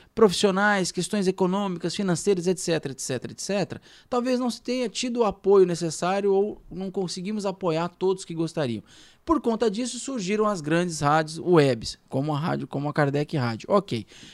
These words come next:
então acho que nós temos que pensar agora nessa oportunidade de produzir. Então, por que que eu tô fazendo essa explicação, pessoal? Imagina que uma rádio precisa de programa vinte e quatro horas, porque um dia tem vinte e quatro horas.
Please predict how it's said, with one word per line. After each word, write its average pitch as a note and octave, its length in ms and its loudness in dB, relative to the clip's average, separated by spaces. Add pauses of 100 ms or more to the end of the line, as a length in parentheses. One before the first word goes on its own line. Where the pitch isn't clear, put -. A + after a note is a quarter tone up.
então B3 160 -4
acho C4+ 120 -2
que - 60 -6
nós A3+ 100 -2
temos G3+ 180 -4
que - 100 -12
pensar C3 380 -6
agora D#3+ 340 -2
nessa A#3 400 -4
oportunidade A3 440 -6
de A3 60 -8
produzir. G#3+ 600 -2 (320)
Então, A#3+ 320 0 (320)
por A#3 140 0
que C4 80 -2
que B3+ 60 -6
eu B3 40 0
tô A#3 140 -2
fazendo G3 280 2
essa F3+ 140 0
explicação, F3+ 580 0
pessoal? B2+ 380 -2
Imagina A#3 500 4
que D3 200 0
uma C#3+ 160 2
rádio D3 360 4
precisa F3 300 -4
de E3 80 -6
programa D#3+ 540 -2 (400)
vinte B2 240 -2
e - 40 -10
quatro E3 260 2
horas, F#3 240 4
porque - 220 -8
um D3 100 0
dia B2+ 180 -4
tem C3 140 -4
vinte C3+ 140 -4
e - 60 -12
quatro D#3+ 260 -2
horas. G#3+ 340 0